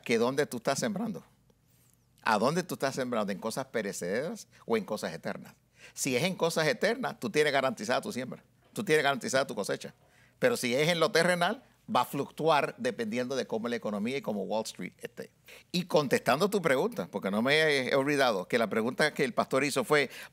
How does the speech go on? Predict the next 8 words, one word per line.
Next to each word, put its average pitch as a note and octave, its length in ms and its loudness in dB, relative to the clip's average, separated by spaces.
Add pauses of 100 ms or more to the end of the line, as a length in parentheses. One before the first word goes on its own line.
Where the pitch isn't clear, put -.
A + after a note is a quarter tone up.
¿por D#3 320 4
qué A3+ 200 6
los A#3+ 160 4
cristianos D#3+ 720 0 (380)
están G3+ 600 2
en F3+ 120 -4
escasez A#2+ 500 -2
financiera? - 480 -10